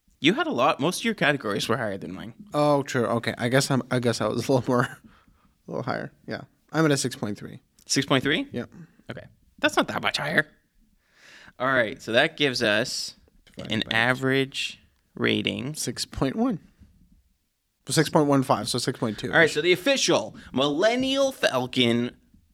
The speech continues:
Speaker 1: Phantom Menace review score is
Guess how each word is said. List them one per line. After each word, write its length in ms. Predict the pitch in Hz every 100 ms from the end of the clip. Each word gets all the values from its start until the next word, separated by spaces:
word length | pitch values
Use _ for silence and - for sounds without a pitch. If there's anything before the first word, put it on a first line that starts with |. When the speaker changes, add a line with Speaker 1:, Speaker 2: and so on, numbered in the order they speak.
| _ _
Speaker 1:
Phantom 560 | _ - 180 190 202 190
Menace 560 | 143 123 127 123 - - _ _ _ _ -
review 360 | 131 139 147 170
score 500 | - 120 117 - -
is 540 | 147 127 - - -